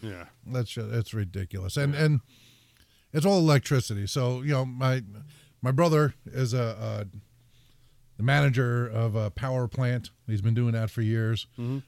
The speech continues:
Speaker 2: Uh, so now he is running the power distribution for, uh, all of, uh, uh, Palm, West Palm Springs, Florida.
Speaker 1: Okay.
Speaker 2: He just got that job a couple months ago.
Speaker 1: Nice.
Speaker 2: Cake, cake deal.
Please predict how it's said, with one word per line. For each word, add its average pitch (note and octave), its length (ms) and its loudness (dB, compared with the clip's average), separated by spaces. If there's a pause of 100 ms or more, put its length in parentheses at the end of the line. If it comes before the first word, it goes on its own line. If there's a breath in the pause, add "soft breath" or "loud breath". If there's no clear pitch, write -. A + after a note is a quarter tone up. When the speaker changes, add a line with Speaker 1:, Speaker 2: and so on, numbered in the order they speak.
(120)
Speaker 2:
Uh, G2 160 0
so A2 140 -2
now A#2+ 280 0
he A#2+ 240 2
is G#2 180 0
running A#2+ 540 0 (500 soft breath)
the G2+ 180 -2
power C#3 380 -2
distribution A#2+ 800 0
for, G2+ 540 -2
uh, G2 300 -2 (160)
all A#2 180 -4
of, F#2+ 260 -4
uh, F#2 280 -4 (760 loud breath)
uh, E2 120 -10 (460)
Palm, F#2+ 320 -10 (140)
West C3 260 -6
Palm A#2+ 260 -2
Springs, F#2+ 540 -8 (140)
Florida. F#2+ 440 -10 (180)
Speaker 1:
Okay. A2 240 -10 (380 soft breath)
Speaker 2:
He A#2+ 60 -4
just G#2 180 -2
got G#2+ 120 -2
that G2+ 140 -4
job G2+ 180 -6
a F#2 40 -8
couple F#2 260 -8
months F2+ 260 -6
ago. E2 240 -14 (140)
Speaker 1:
Nice. C#3+ 300 -8 (120)
Speaker 2:
Cake, - 340 -8 (240)
cake G2+ 320 -8
deal. E2+ 260 -8